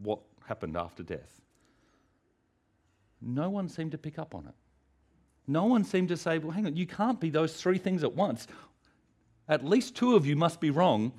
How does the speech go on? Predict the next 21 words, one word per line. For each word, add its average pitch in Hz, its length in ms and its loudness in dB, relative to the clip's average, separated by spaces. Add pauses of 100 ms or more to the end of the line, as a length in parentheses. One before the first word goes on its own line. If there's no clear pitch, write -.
(140)
if 147 180 -2
not 165 160 4
all 170 100 6
three 180 240 0
of 82 120 0
you." 73 100 -10 (1700)
When 131 120 -2
it 139 80 -4
comes 175 260 -6
to - 100 -10
death, 95 440 -12 (960)
our 139 140 -4
world 160 460 -4
doesn't 180 320 -8
really 143 240 -4
know 113 260 -8
what 113 200 -12
to 151 100 -10
do 165 180 -6
with - 180 -8
it. - 80 -20